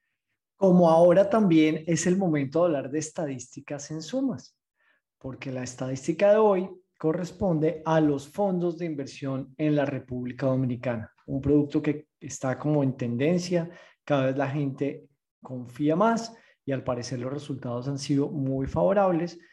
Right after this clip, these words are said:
porque sigue aumentando tanto la cantidad de gente, de inversionistas, de ahorradores que los usan, como el monto que administran. Y es que recientemente adosafi, que es la Asociación Dominicana de Sociedades Administradoras de Fondos de Inversión,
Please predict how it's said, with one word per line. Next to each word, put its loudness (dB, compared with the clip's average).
porque -8
sigue -2
aumentando -2
tanto -4
la -4
cantidad -8
de -8
gente, -2
de -4
inversionistas, -6
de -8
ahorradores -2
que -6
los -4
usan, -4
como 6
el 4
monto -2
que -4
administran. -4
Y -2
es 2
que -4
recientemente 2
adosafi, 4
que -10
es -6
la -6
Asociación -6
Dominicana -2
de -4
Sociedades -6
Administradoras -6
de -10
Fondos -6
de -4
Inversión, -2